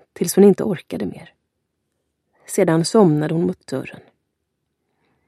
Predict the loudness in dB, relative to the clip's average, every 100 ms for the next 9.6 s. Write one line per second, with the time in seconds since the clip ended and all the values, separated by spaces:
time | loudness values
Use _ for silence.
0 | _ -20 -20 -20 -2 6 8 8 4 0
1 | -2 -2 -2 -6 0 2 4 2 -2 -4
2 | -4 -2 -6 -2 2 4 4 2 0 -2
3 | -4 -4 -2 -2 -4 -4 -12 -8 -10 -10
4 | -14 -16 -20 _ _ _ _ _ _ _
5 | _ _ -12 -10 -2 -2 -2 -6 -6 -6
6 | -4 -6 -12 -14 _ _ _ _ _ -20
7 | -20 -20 -20 -20 -20 _ -14 4 8 8
8 | 8 6 4 0 -6 -18 _ 0 6 6
9 | 4 -2 -2 -2 -8